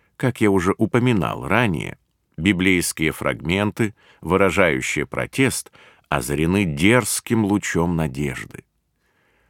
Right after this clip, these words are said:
Последователи Иисуса основывают свои заявления на твёрдой уверенности в том, что однажды Бог исцелит эту планету от боли и смерти. Пока же тот день не настал,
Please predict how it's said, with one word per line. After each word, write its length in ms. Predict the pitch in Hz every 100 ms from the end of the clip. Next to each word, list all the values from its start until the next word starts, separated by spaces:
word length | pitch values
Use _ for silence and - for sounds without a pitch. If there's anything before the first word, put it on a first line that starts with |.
| _ -
Последователи 920 | 90 - 135 151 127 117 - 101 -
Иисуса 760 | 85 78 78 - 151 - - - - -
основывают 800 | - 78 - 123 135 117 107 98 -
свои 320 | - 92 90
заявления 840 | 69 76 65 71 107 113 80 60
на 240 | 82 95 -
твёрдой 680 | - 62 73 110 135 117 120
уверенности 800 | 107 85 92 92 82 78 - -
в 120 | - -
том, 340 | 60 90 104 - -
что 280 | - - 80
однажды 920 | 73 64 113 73 117 139 110 117 110 - _ _
Бог 460 | - 92 147 - - -
исцелит 800 | 120 - - 110 85 85 78 -
эту 260 | 82 69
планету 640 | 64 58 65 104 113 67 - _ -
от 220 | 73 113
боли 360 | 120 92 104 92
и 180 | -
смерти. 680 | 80 - 71 64 55 - - _ _ _ _ _ _ _ _ _
Пока 380 | 76 73 - 170
же 160 | 151 135
тот 300 | 139 127 90
день 280 | 110 98
не 140 | 90 117
настал, 680 | 82 65 - 85 85 107